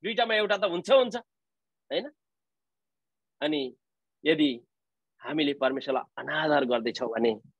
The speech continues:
यहाँ म त्यो विषयमा पनि म तपाईँहरूको बिचमा अलिकति राखेर अनि त्यसपछि म केही कुराहरू भनेर अनि म,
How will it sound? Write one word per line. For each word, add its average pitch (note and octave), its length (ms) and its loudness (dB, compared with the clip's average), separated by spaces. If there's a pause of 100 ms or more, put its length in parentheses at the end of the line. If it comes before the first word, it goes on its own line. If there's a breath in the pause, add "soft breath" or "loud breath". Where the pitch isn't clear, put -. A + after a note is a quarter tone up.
(1040)
यहाँ A#2+ 220 4 (360)
म C3 240 6
त्यो D#3+ 260 6
विषयमा D3 360 4
पनि C3+ 180 0
म B2 100 0
तपाईँहरूको A2+ 380 -4
बिचमा B2 280 2
अलिकति A2+ 340 0 (280)
राखेर C3+ 400 6
अनि A2+ 160 4
त्यसपछि A#2+ 380 -2
म A2+ 200 2 (920)
केही D#3 120 8
कुराहरू B2 320 4
भनेर A2+ 260 -2
अनि A2+ 300 -2 (360)
म, A2+ 200 4